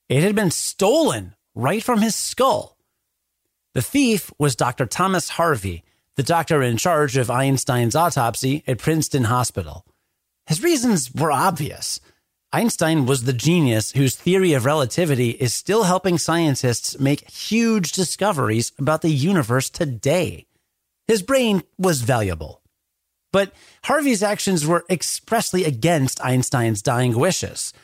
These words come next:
He wanted to be cremated because the idea of people making pilgrimages to see his bones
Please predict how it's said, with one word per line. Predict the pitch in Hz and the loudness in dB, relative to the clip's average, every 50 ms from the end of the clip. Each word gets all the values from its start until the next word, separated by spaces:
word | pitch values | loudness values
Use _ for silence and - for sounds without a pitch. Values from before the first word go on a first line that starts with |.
| _ _ _ _ _ _ _ | _ _ _ _ _ _ _
He | 156 185 240 | 0 2 2
wanted | 226 233 247 262 254 165 | 4 4 2 2 2 0
to | 185 202 | 0 0
be | 233 214 | 0 0
cremated | - - 202 233 254 247 202 147 110 104 90 87 - - | 0 0 0 2 2 2 2 2 0 0 -4 -6 -4 -4
because | 139 139 - 160 143 123 | -2 0 2 0 0 0
the | 139 147 | 0 0
idea | 135 131 117 101 - 139 151 165 165 151 | 0 0 -2 -2 0 2 2 4 4 2
of | 131 127 - | 2 0 -2
people | - - 135 - - 160 131 | -4 -4 -4 -2 0 0 0
making | 117 131 139 - 127 120 110 | 2 0 0 0 0 -2 -2
pilgrimages | - - - 139 151 143 165 175 180 160 - 175 180 180 170 - | -2 -2 -2 -2 0 0 0 0 0 0 2 2 2 2 0 -2
to | - 110 | -2 -4
see | - - 143 127 | 0 0 2 2
his | 120 98 | 2 0
bones | 92 98 - 113 110 120 131 147 160 175 175 156 - | -2 -4 -2 0 0 2 2 2 2 2 0 -2 -4